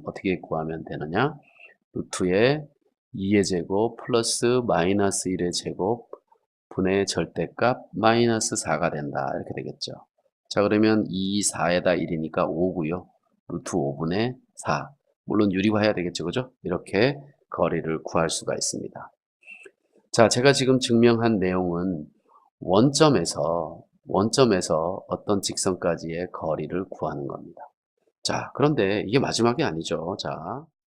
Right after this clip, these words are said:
자, 요 점입니다. 엑스 원, 와이 원이라는 점과 이 직선까지의 거리입니다. 이것은 어떤 의미가 있냐면 이렇게 일단은 생각할 수가 있어요. 자, 이렇게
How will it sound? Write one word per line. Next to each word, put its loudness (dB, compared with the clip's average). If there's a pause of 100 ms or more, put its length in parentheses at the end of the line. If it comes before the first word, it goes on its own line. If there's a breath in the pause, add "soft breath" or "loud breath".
(1080)
자, -2
요 4
점입니다. 2
엑스 2
원, 8
와이 6
원이라는 4
점과 -2
이 -2
직선까지의 -2
거리입니다. -4 (140)
이것은 0
어떤 0
의미가 0
있냐면 -2 (540)
이렇게 0
일단은 4
생각할 -2
수가 -2
있어요. -8
자, -12 (300)
이렇게 -4